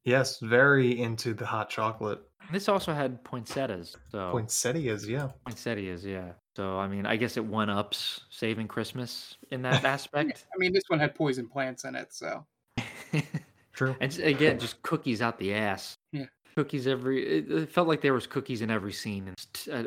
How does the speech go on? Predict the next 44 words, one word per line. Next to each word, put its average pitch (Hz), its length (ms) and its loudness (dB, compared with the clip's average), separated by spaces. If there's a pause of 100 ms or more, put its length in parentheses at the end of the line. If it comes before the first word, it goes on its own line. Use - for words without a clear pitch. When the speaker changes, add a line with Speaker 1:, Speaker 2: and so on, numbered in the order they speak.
(120)
Speaker 2:
an 135 160 -6
overabundance 113 840 4
of - 120 -14
cookies. 90 400 -10
Speaker 1:
<laughs> - 120 -20
Speaker 2:
Could - 560 2
have 120 80 0
done 117 180 2
without 92 360 -4
it. 92 120 -6 (320)
Uh, 92 380 -4 (340)
yeah, 160 220 4
I 127 160 6
think, 170 540 -4 (200)
yeah, 170 180 6
I, 160 220 6
I, 156 200 4 (260)
I 160 140 4
was 151 300 -2
very 160 480 6
upset 110 720 -2 (180)
that 101 600 -4 (180)
the 123 640 -2 (260)
overall 139 480 4
message 113 720 -4
was 104 320 -8 (120)
just 165 280 -6
run 151 240 6
of 143 60 2
the 139 60 0
mill. 143 320 -2 (120)
It 131 60 -4
wa-, 135 140 -2
again, 135 360 -2
uh, 117 40 -4
you 113 220 -6
know, 95 220 -8 (300)
no 117 100 0
pun 113 180 -2
intended, 110 400 -4
it 110 40 0
was 110 120 -2
cookie - 260 -4
cutter. 104 380 -4